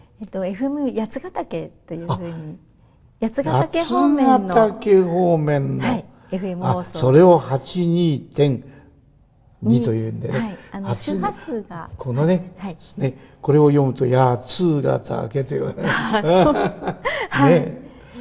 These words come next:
Speaker 2: うん。そこでもって、ご夫妻で
Speaker 1: はい。
Speaker 2: 番組に絶えず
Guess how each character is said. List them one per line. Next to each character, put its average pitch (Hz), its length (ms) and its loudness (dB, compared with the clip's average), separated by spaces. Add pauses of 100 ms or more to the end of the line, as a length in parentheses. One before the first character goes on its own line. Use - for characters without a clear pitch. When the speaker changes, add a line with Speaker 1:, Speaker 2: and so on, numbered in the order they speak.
(340)
Speaker 2:
う 120 40 -8
ん。 123 420 -6 (240)
そ 120 140 -8
こ 147 100 -2
で 143 60 -2
も 131 160 -4
っ - 20 -16
て、 - 480 -2 (1400)
ご 127 280 -2
夫 123 80 -2
妻 190 440 -2
で 160 640 2
Speaker 1:
は 214 160 -8
い。 190 100 -12 (520)
Speaker 2:
番 127 240 0
組 131 180 0
に 123 160 0
絶 120 200 -2
え 117 40 0
ず 113 400 -6